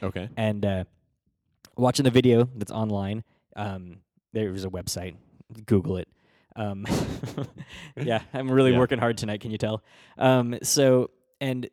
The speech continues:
Speaker 2: the video shows, like, a lot of Minority Report style integra-, agre-, integration.
Speaker 1: Yeah.
Speaker 2: It shows a guy using chopsticks to, um, play Angry Birds. It shows a guy flying an airplane by just kind of putting his hands out and pretending they're an airplane, or,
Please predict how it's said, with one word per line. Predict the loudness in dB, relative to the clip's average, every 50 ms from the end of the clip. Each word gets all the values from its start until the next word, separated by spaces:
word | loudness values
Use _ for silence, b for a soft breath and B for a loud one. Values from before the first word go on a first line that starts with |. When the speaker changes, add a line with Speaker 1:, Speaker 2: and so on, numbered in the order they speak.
| _ -6
Speaker 2:
the | -2 0 0 0 -2 -2
video | -4 -2 0 4 4 4
shows, | 4 4 2 0 0 0 -2 -6 -6 -6
like, | -4 -6 -6 -6
a | -6
lot | -4 -2 0 0 0
of | 0 -2
Minority | 0 0 0 2 2 4 4 4 2
Report | 0 0 0 0 0 0 0 0
style | -4 -8 -6 -6 -6 -4 -4 -4 -4 -6 -6 -8 -8
integra-, | -10 -10 -8 -6 -6 -6 -8 -10 -10 -10
agre-, | -6 -6 -6 -6 -4 -6
integration. | -6 -4 -4 -4 -4 -4 -6 -8 -10 -8 -2
Speaker 1:
Yeah. | 0 0 0 -2 -6 _ -6
Speaker 2:
It | -6 0
shows | 2 4 4 4 2
a | 0
guy | -2 -2 -4 -4
using | -4 -4 -4 -4 -6 -6
chopsticks | -8 -4 -4 -4 -4 -4 -6 -6 -6 -6 -6 -8 -8
to, | -6 -6 -8 -8 -8 -10 -10
um, | -12 -10 -12 -10 -10
play | -8 -4 -4 -4 -4 -4 -6 -6 -8 -8 -10 -10 -12 -10
Angry | -8 -8 -6 -6 -6 -8 -8
Birds. | -4 0 2 2 2 2 0 -2 -6 -8 -10 -12
It | -12 -10
shows | -6 -2 0 0 2 0 0 -2
a | -4
guy | -4 -4 -4 -2 -4
flying | -4 0 0 0 0 0 -2 -4
an | -4 -4
airplane | -2 -2 -2 -2 0 0 0 0 0 0
by | -2 -2
just | -2 -2 -4 -4
kind | -4 -4 -4
of | -6 -8 b b b b b
putting | 0 0 0 0
his | -2 -4
hands | -6 -8 -8 -6 -6
out | -8 -8
and | -8
pretending | -10 -12 -10 -10 -8 -8 -6 -6 -6
they're | -6 -4 -4
an | -4 -6
airplane, | -6 -8 -8 -8 -8 -8 -8 -8 -10 -10
or, | -10 -10 -12